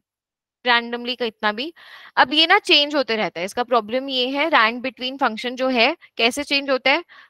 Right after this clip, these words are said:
Formulas में गए, ठीक है, और यहाँ पे ये calculate now पे click किया, बार बार देखो change होगा। calculate now पे press करने से क्या होता है,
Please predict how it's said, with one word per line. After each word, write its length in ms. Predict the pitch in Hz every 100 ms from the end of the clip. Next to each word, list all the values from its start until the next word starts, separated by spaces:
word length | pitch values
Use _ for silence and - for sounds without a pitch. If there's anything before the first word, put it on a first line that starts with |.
| _
Formulas 520 | 262 240 240 254 262
में 120 | 277 277
गए, 220 | 277 339 370 _ _ _ _ _ _ _
ठीक 180 | - 277
है, 140 | 320 202 _ _ _ -
और 160 | 262
यहाँ 340 | 269 254 254 262
पे 80 | 311 339
ये 480 | 330 254 254 208 170 _ _ _ _ -
calculate 560 | 247 214 - 262 262 262
now 140 | 247
पे 100 | 277
click 260 | 277 254 226 -
किया, 280 | 196 165 190 _ _ _ 208
बार 280 | 247 254
बार 140 | 277 311
देखो 260 | 285 302 320
change 340 | 285 226 214
होगा। 220 | 185 165 185 - _ _ _
calculate 500 | 262 254 269 302 330
now 100 | 320 311
पे 160 | 330
press 300 | 370 302 294
करने 240 | - 294 302
से 120 | 320
क्या 140 | 311
होता 180 | 285 302
है, 120 | 339